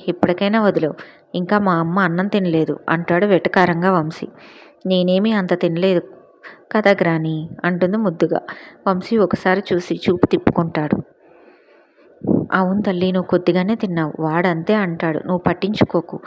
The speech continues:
అంటూ ఆఖరి ముద్ద దిష్టి తీసి కిచెన్లోకి వెళ్తుంది ప్లేట్ పడేయడానికి.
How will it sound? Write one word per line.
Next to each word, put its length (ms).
అంటూ 240
ఆఖరి 400
ముద్ద 220
దిష్టి 320
తీసి 260
కిచెన్లోకి 540
వెళ్తుంది 360
ప్లేట్ 340
పడేయడానికి. 640